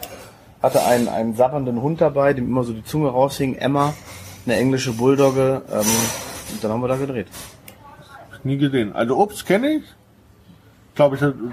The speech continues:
Speaker 2: darüber bist du am bekanntesten geworden,
Speaker 1: Ja.
Speaker 2: oder?
Speaker 1: Ja, das ist natürlich, da hat auch keiner mit gerechnet. Das haben die ja, äh, das ist, ist denen bei Super R T L eingefallen, dem, dem, dem, dem Unterhaltungschef da. Und der hat gesagt, „Komm, was machen wir?“ Ist ja nichts Neues gewesen. Es gab früher Pleiten, Pech und Pannen, es gab Bitte lächeln und so. Es gab's einfach lange nicht mehr.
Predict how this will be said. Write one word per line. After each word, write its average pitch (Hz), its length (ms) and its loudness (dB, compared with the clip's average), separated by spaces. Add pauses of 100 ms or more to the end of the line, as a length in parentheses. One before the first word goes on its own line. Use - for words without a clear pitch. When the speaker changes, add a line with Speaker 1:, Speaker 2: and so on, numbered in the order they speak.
(180)
Speaker 2:
darüber 135 260 2
bist 143 220 0
du 147 40 4
am 131 80 4
bekanntesten 160 540 0
geworden, 175 280 2
Speaker 1:
Ja. - 60 4
Speaker 2:
oder? 170 180 0 (720)
Speaker 1:
Ja, 87 120 -12
das 101 140 -4
ist 110 60 -2
natürlich, 101 300 0
da 104 80 0
hat 107 80 -2
auch 107 120 4
keiner 113 220 2
mit 104 160 0
gerechnet. 107 380 0
Das 90 140 -4
haben 98 120 -2
die 98 60 -2
ja, 95 280 0 (560)
äh, 98 340 2 (600)
das 104 140 -14
ist, 107 140 -8
ist 107 220 -4
denen 107 140 2
bei 98 120 6
Super 117 240 2
R 101 60 4
T 104 80 2
L 98 80 4
eingefallen, 120 480 2
dem, 113 160 0
dem, 104 260 0
dem, 95 340 -6
dem 92 280 -8
Unterhaltungschef 104 600 -2
da. 113 120 -4
Und - 920 -8
der 104 60 4
hat 98 60 0
gesagt, 101 160 -2
„Komm, 107 100 0
was 92 100 -2
machen 117 280 0
wir?“ 139 160 4
Ist 95 120 -4
ja 113 60 -4
nichts 107 200 -6
Neues 110 240 4
gewesen. 95 220 -4
Es 117 100 -2
gab 107 160 0
früher 113 220 4
Pleiten, 101 360 0
Pech 104 220 -4
und 98 120 -4
Pannen, 92 400 0
es 90 160 -8
gab 90 180 -2
Bitte 101 180 -4
lächeln 98 320 0
und 92 120 -4
so. 98 100 -2
Es 110 120 -10
gab's 156 140 0
einfach 131 160 0
lange 127 240 2
nicht 92 180 -8
mehr. - 120 -8